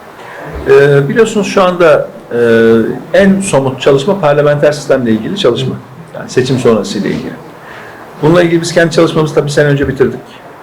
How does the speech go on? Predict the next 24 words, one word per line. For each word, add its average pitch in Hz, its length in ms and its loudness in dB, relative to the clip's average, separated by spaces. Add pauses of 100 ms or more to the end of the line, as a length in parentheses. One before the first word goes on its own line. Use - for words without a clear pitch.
Yetmiş 127 280 -2
dört 147 200 2
maddelik 127 420 -2
kodifikasyonun 131 680 -2
tamamlanmış 120 540 -2
anayasa 117 360 -2
metnimizi 113 360 -6
hazırladık. 101 360 -4 (720)
Ama 165 160 2
diğer 190 240 4
partilerin 156 360 0
de 190 80 2
bitirmesini 160 440 -4
bekledik. 131 380 -2
Çünkü 151 240 -6
bunun 156 260 -2 (600)
fiiliyata 156 480 2
dökülmesi 135 480 -2
ancak 160 300 -2
mecliste 143 400 0
nitelikli 143 420 -2
çoğunlukla 143 400 2
oylamaya 143 440 2
bağlı. 92 220 0